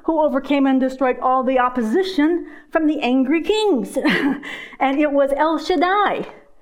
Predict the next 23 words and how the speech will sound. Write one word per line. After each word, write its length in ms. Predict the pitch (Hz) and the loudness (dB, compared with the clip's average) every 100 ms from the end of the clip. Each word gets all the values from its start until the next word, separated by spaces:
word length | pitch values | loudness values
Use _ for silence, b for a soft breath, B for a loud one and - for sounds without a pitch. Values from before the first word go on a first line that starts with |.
| b b - | b b -4
who 180 | 285 | -4
prospered 520 | 269 269 285 - 214 208 | 0 -2 -2 -2 -4 0
Abraham 600 | 254 226 214 190 220 208 b b b - | 0 0 0 -2 -2 -4 b b b -4
in 140 | 202 | -4
spite 520 | 196 - - 349 381 | -4 -8 -2 0 0
of 100 | 320 | 0
having 380 | 254 285 277 269 | 2 2 2 2
the 100 | 262 | 2
less 280 | 240 240 226 | 2 0 -2
desirable 720 | - 220 220 - 220 220 233 | -4 -2 0 0 0 0 0
land. 540 | 262 392 - - 302 - - b b b b | 0 0 -2 -4 -12 -14 -20 b b b b
And 220 | 208 220 | -2 0
it 100 | 214 | 2
was 200 | 240 247 | 2 0
El 240 | 240 240 233 | 0 -2 -4
Shaddai 720 | - 311 320 370 269 - 202 - | -4 -2 0 0 -2 -4 -10 -4
who 160 | 254 | -2
was 260 | 247 214 190 | 0 0 -2
definitely 680 | - 311 320 302 269 269 277 | -2 -2 0 0 0 0 0
the 80 | 226 | -2
God 280 | 196 220 208 | 0 2 0
of 160 | 202 | -2
fertility, 640 | - 190 233 208 165 - | -6 -4 -2 -2 -2 -6